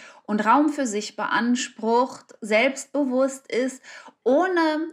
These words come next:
alles an sich zu reißen, überhaupt nicht, sondern einfach mit einer gewissen Selbstverständlichkeit, ähm, und sich ihres, ihres Wertes bewusst zu sein.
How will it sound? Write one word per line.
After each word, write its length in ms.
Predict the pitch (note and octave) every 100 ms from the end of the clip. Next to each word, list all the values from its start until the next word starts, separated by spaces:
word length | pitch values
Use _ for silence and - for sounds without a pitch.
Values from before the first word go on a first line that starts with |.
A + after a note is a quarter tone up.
| -
alles 280 | A#3 C4+ C4
an 280 | C4+ D#4 B3
sich 300 | F3+ - -
zu 120 | E3+ D3+
reißen, 600 | D3 C#3+ D3 - D3+ C#3
überhaupt 560 | F#3 A#3 C#4+ D4 -
nicht, 300 | D#3+ D3 D3 -
sondern 400 | G3 G#3 G#3 G#3 - -
einfach 280 | G#3 B3
mit 120 | A3+ A3
einer 180 | G#3
gewissen 380 | G3 G3 C4+ C#4
Selbstverständlichkeit, 1800 | A3 G#3+ A3+ - A3+ A3 - G3 G#3+ G#3+ G#3+ G#3+ - A3 G#3 G#3 G#3+ G#3 _ - - _ -
ähm, 760 | G3+ G3+ G3+ G3 G3+ G3 G3 - _ _ _
und 180 | - G3+
sich 320 | F#3 G3+ -
ihres, 420 | A#3+ B3 A#3 - _
ihres 520 | A#3 B3+ B3 - -
Wertes 440 | F#3+ D4+ D4+ F#3+ -
bewusst 480 | D#3+ D3+ D#3 - -
zu 100 | D3
sein. 480 | D3 C#3+ C#3+ -